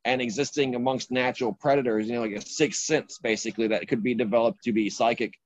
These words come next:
They took mankind in this primitive form, created hybrids, et cetera. So you could say that they were, and that became mankind. You could say that they're the first ones. You could say, 'cause there are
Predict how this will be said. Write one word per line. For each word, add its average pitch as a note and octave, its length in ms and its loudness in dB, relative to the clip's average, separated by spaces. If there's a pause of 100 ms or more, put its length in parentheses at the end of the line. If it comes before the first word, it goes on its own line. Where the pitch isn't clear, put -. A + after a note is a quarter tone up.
(420)
They C3+ 160 4
took D3+ 360 2
mankind C3+ 840 2
in C#3+ 140 0
this D#3 120 -4
primitive B2 440 0
form, A#2+ 440 2 (440)
created C3+ 300 2
hybrids, A#2 600 0
et G2 80 -6
cetera. A2 420 2 (480)
So - 120 0
you D3+ 180 6
could D3+ 180 -2
say C#3+ 220 2
that C3 160 0
they B2+ 140 2
were, B2 200 0
and B2 220 -4
that B2 140 0
became A2+ 320 0
mankind. A2+ 560 0
You C3 180 2
could B2+ 160 -10
say C3 220 0
that G#2+ 100 -4
they're C3 160 2
the A2+ 100 -2
first D3 380 0
ones. D#3 560 2 (400)
You C3 140 0
could D3 120 -2
say, C#3+ 240 4
'cause A2+ 160 0
there C3+ 180 6
are C#3+ 280 8